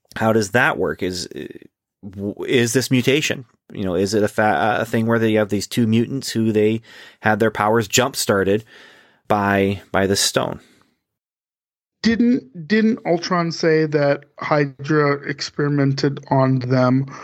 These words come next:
Speaker 2: with the stone? So the same thing that happened to her could have happened to him, given him super speedy powers.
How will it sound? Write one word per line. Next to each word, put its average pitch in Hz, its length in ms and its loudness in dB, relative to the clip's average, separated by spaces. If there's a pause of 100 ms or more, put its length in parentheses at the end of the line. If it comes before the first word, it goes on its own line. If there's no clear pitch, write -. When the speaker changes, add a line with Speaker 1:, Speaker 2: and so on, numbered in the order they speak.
(180)
Speaker 2:
with 139 200 0
the - 80 0
stone? 139 560 0 (580)
So 160 300 2
the 147 140 -2
same 160 320 0
thing 151 360 0
that 135 200 -2
happened 135 380 -2
to 127 100 -6
her 131 320 -2
could - 160 -8
have 131 100 0
happened 127 360 0
to 117 60 0
him, 120 300 2
given 120 300 0
him 120 340 0
super - 400 -4
speedy 120 400 0
powers. 117 560 0